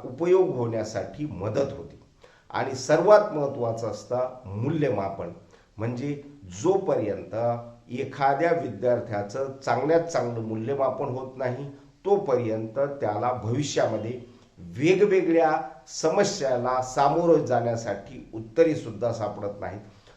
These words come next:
अशा सर्व गोष्टींचा विचार हा नवीन शैक्षणिक धोरणामध्ये करण्याचा प्रयत्न झालेला आहे,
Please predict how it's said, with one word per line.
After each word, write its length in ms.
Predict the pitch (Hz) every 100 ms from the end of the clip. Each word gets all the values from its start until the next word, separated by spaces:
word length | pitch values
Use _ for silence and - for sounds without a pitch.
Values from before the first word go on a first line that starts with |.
| _
अशा 300 | - 151 190
सर्व 440 | 180 - 214 233 220
गोष्टींचा 720 | 165 147 - 131 127 117 120
विचार 580 | 98 - 95 139 139 143 - -
हा 220 | - 147
नवीन 480 | 131 101 107 123 175
शैक्षणिक 640 | 165 127 120 - 123 123 107
धोरणामध्ये 640 | 104 110 104 98 92 104
करण्याचा 640 | 123 - 101 95 92 - 110
प्रयत्न 440 | - 90 87 90
झालेला 380 | 82 82 85 82
आहे, 120 | 76